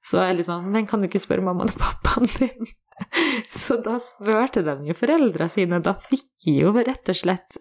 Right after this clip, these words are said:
eh, folk til å stille spørsmål til eldre søsken som bodde i Colombo eller andre steder, om de kunne gjøre det her. Og det er jo ganske, eh,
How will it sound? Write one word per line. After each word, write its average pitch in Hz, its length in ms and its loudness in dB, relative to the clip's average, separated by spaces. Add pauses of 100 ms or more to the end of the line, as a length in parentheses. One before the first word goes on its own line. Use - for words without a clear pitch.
eh, 175 680 2 (120)
folk 220 400 0
til 156 200 0
å 170 80 0
stille 196 640 0 (200)
spørsmål 156 520 -2
til 147 180 2 (460)
eldre 240 320 2
søsken 196 560 -2
som 190 180 0
bodde 190 400 2
i 156 120 4
Colombo 165 720 2
eller 165 380 2 (400)
andre 202 300 2
steder, - 360 0
om 170 140 2
de 165 120 4
kunne 180 260 4
gjøre 175 320 2
det 156 100 2
her. 175 220 2 (600)
Og 165 80 2
det 226 80 4
er 214 60 2
jo 185 80 -2
ganske, 208 320 -2 (1200)
eh, 180 260 4